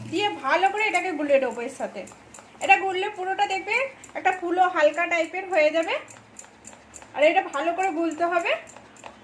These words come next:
এই দেখুন, এখানে আমি এলাচটাকে গুঁড়ো করে নিয়েছি। এলাচটা দিয়ে দিচ্ছি তিনটেতেই, আমি তিনটে কালারের বানাবো বলে আমি দিয়ে দিচ্ছি। আর এই এলাচটা না যখন পিসছিলাম তখন দিয়ে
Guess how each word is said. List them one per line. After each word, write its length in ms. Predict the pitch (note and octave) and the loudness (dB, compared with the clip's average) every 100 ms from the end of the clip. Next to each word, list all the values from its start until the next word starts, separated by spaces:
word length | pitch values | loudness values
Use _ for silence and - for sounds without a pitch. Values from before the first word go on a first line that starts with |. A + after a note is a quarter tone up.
| - - - - - - - - - | -20 -20 -20 -20 -20 -20 -20 -20 -18
এই 60 | G#3+ | -16
দেখুন, 200 | G3 G#3+ G#3+ - - - - - - - - - - - - - - - _ _ _ _ - - - D#4+ | -14 -16 -20 -20 -20 -20 -20 -20 -20 -20 -20 -20 -20 -20 -20 -20 -20 -20 _ _ _ _ -20 -20 -10 -4
এখানে 180 | G4+ G#4+ | -2 -2
আমি 80 | A4 E4+ | -4 -4
এলাচটাকে 400 | F4 - G4 F#4+ | -4 -6 -10 -10
গুঁড়ো 160 | F4+ F4+ F4+ | -4 -6 -4
করে 140 | G4 G4+ | -6 -6
নিয়েছি। 220 | A4 D4 D4 | -4 -4 -2
এলাচটা 320 | D#4 E4 G4 E4+ | -4 -6 -6 -8
দিয়ে 140 | E4 D#4+ | -4 -4
দিচ্ছি 220 | F4+ - G#4+ | -6 -10 -6
তিনটেতেই, 480 | E4 D#4 F4 F#4+ G4+ F#4 | -6 -6 -8 -8 -8 -8
আমি 140 | G#4 D5+ - - - | -8 -12 -16 -18 -8
তিনটে 220 | E4+ G4 F#4+ | -6 -6 -6
কালারের 360 | E4 E4+ F#4 F4+ | -4 -4 -4 -6
বানাবো 280 | E4 E4 F#4 F#4+ | -6 -6 -8 -10
বলে 120 | G4+ G4+ | -8 -8
আমি 80 | F4+ | -8
দিয়ে 120 | F4 F4 | -8 -10
দিচ্ছি। 180 | F4 G#4+ | -8 -6
আর 80 | E4+ D#4+ | -4 -4
এই 60 | D4+ D4 | -4 -2
এলাচটা 400 | E4 F4 - G#4+ C5+ | -4 -8 -12 -10 -8
না 80 | - - - - - | -10 -12 -20 -20 -6
যখন 180 | D#4 G4+ F#4 | -4 -4 -6
পিসছিলাম 420 | E4 - F#4+ G4+ F4+ | -6 -8 -8 -6 -6
তখন 180 | D4+ E4+ | -4 -4
দিয়ে 120 | F4 | -4